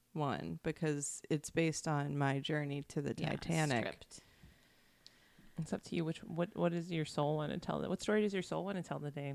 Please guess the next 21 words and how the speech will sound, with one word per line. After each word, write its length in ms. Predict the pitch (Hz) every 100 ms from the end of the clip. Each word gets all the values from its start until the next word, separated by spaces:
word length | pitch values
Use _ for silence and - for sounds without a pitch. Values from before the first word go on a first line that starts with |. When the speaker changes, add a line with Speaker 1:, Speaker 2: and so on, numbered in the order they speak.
| 175
Speaker 3:
Lisa? 360 | 143 131 160 175
Speaker 1:
Well, 500 | 240 262 247 233 233 - _ _ _ _ _ _ -
I 320 | 196 196 202 -
went 360 | 190 202 214 -
to 100 | 208
the 160 | 196
Titanic. 960 | 190 175 175 214 233 185 160 - - - - _ _ _
Speaker 2:
The 200 | 170 175
actual 520 | - - - 190 185 196
Titanic. 720 | 220 226 - 196 170 165 180
Speaker 1:
The 120 | 170 170
actual, 480 | 170 - 208 190
Ti-, 140 | 190 185
I 140 | -
saw 280 | 165 - 180
part 280 | 170 180 180
of 100 | 175
the 200 | 175 -
actual 520 | 160 170 - 190 170
Titanic, 1080 | - 170 156 - 220 220 160 131 - - - _
and 220 | 180 170